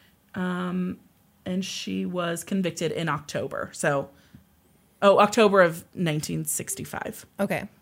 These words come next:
Speaker 1: Okay. So she goes to prison <clears throat> in Mexico.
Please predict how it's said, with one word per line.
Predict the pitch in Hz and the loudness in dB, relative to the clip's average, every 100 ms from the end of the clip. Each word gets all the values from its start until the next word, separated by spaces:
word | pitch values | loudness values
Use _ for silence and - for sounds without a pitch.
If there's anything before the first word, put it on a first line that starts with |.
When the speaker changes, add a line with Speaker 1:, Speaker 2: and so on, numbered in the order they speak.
| _ | _
Speaker 1:
Okay. | 175 - - _ _ _ _ _ _ _ _ - - - - | 0 0 -4 _ _ _ _ _ _ _ _ -20 -20 -20 -2
So | - 208 180 185 - | 4 6 6 2 -6
she | - - 285 | -6 0 2
goes | 240 240 247 240 - | 6 8 6 2 -4
to | - 233 | -6 -4
prison | - 196 165 151 - 247 214 _ | -2 -2 -2 -6 -8 -10 -12 _
<clears throat> | _ | _
in | 170 | -2
Mexico. | 175 156 - 180 - | -2 -2 -4 -6 -8